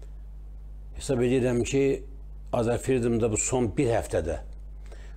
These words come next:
və bundan sonra da bu davam edəcək. Bu məsələ hər gün bizim işimiz bu olacaq, dostlar, onu biləsiniz. Azər Freedom olaraq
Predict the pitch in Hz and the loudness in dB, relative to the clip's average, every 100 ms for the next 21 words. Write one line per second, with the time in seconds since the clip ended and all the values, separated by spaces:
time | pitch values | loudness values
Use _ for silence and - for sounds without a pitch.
0 | - 117 127 139 147 139 127 101 82 76 | -4 2 4 6 4 4 2 4 2 -4
1 | - - - - 117 117 147 127 101 98 | -8 -12 -12 -12 -2 2 4 4 4 2
2 | 127 165 151 160 160 170 - - - - | 4 4 4 4 4 2 0 -12 -16 -14
3 | - - - - 196 220 180 123 233 202 | -12 -10 -6 2 4 4 2 4 4 4
4 | 190 190 170 175 165 143 120 120 127 - | 4 4 4 4 4 4 4 4 2 4
5 | 113 135 127 104 82 80 - - - - | 2 4 4 2 -2 -8 -14 -20 -20 -20
6 | - 160 180 165 185 - 185 208 165 156 | 0 2 4 4 2 4 4 4 4 2
7 | - - 156 156 151 143 165 180 | 0 -2 4 6 6 4 4 2